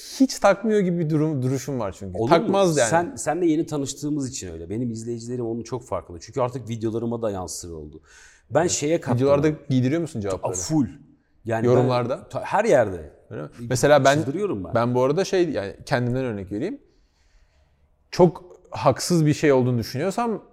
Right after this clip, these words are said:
Speaker 1: gerçekten ağır cevaplar yazıyorum. Ağır cevap dediğimde işte haddini bil ya da işte şey falan gibi şeyler böyle hani ve bana bazen etrafımdaki insanlar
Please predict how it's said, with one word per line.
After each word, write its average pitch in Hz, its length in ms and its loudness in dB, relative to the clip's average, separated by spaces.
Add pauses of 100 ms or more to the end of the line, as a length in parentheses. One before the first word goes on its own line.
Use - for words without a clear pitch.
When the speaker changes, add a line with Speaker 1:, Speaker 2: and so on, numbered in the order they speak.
(200)
Speaker 1:
gerçekten 135 560 0 (200)
ağır 123 260 6
cevaplar 123 360 4
yazıyorum. 120 300 0
Ağır 113 200 4
cevap 123 260 2
dediğimde 131 600 -4 (420)
işte 131 580 -2 (500)
haddini 120 500 2
bil 104 140 0
ya 101 120 0
da 110 80 0
işte 107 220 -6
şey 95 140 -2
falan 127 300 2
gibi 107 120 2
şeyler 95 380 -4
böyle 92 220 -6
hani 98 280 -10
ve 170 360 2 (460)
bana 123 300 6
bazen 135 280 6
etrafımdaki 135 540 0
insanlar 143 460 -2